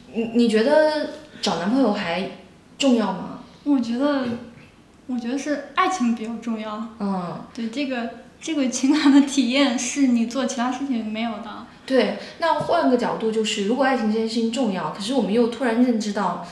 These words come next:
Speaker 1: 很多事情都不需要，或者是说我，我不祈-，不祈求于一个正向反馈的时候，<laughs> 那对于你来讲，找到那个爱情的标准是什么呢？就是，哦，这个时候我遇到爱情了。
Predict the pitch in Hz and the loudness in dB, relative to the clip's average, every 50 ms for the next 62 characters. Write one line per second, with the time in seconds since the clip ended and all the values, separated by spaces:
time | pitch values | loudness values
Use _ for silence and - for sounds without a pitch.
0 | - - - - - - - - - - - 220 185 196 254 - - 302 269 262 | -18 -20 -20 -20 -20 -20 -20 -20 -20 -8 -4 -2 0 0 0 0 0 2 2 2
1 | 285 285 285 294 285 285 285 - - - - - - _ _ - - - - - | 2 2 2 0 0 -2 -4 -8 -14 -20 -20 -20 -20 _ _ -20 -20 -20 -20 -18
2 | 202 - - 180 262 269 - - 226 214 196 202 - - 269 226 190 190 208 214 | -12 -6 -4 -2 -2 -2 0 0 0 2 2 0 0 2 2 2 2 2 0 0
3 | 233 226 233 233 - - 160 - - - 180 202 339 381 381 - 254 247 - - | 0 2 2 2 2 2 2 2 0 -4 0 4 4 4 6 6 6 6 4 4
4 | - - - 494 494 - - - - 196 320 320 320 - - - 262 240 247 254 | 2 8 8 8 10 10 6 4 4 6 6 8 10 10 10 10 10 10 8 8
5 | 254 - 294 294 - - - - - - - - 440 440 - - - 294 233 214 | 8 8 8 8 8 6 2 -2 -6 -6 6 8 8 8 8 6 2 2 2 2
6 | 240 208 - - - 359 339 - 208 190 - 190 180 202 247 240 - - - - | 2 2 0 2 4 4 4 4 4 2 0 -2 -2 0 0 0 0 -2 -6 -10
7 | - - - - 311 320 269 294 294 277 277 285 247 196 - - - - - 220 | -14 -18 -12 -2 0 0 0 2 2 0 2 2 2 0 0 -2 -6 -4 -4 -4
8 | 190 - - - - - - - - - - - - - - - - - _ - | -4 -4 -4 -6 -10 -12 -16 -20 -20 -20 -20 -20 -20 -20 -20 -20 -20 -14 _ -2
9 | 214 175 - 202 240 311 349 294 269 247 214 202 190 214 240 226 214 - - 202 | -2 -2 0 2 2 2 4 4 4 2 2 2 2 2 2 0 0 -2 -6 -6
10 | - 208 196 202 202 190 196 202 - - - 196 - - - - - - - - | -4 -2 -2 0 -2 -2 -4 -6 -8 -8 -10 -10 -10 -10 -14 -14 -16 -18 -20 -20
11 | - - - - - 196 180 - - 196 196 190 185 - 233 214 208 - 185 165 | -20 -20 -20 -14 -12 -10 -10 -8 -8 -6 -4 -4 -2 -2 -2 -4 -4 -4 -4 -6
12 | - 170 185 180 170 170 170 - - - - | -6 -6 -8 -8 -8 -8 -10 -12 -12 -14 -16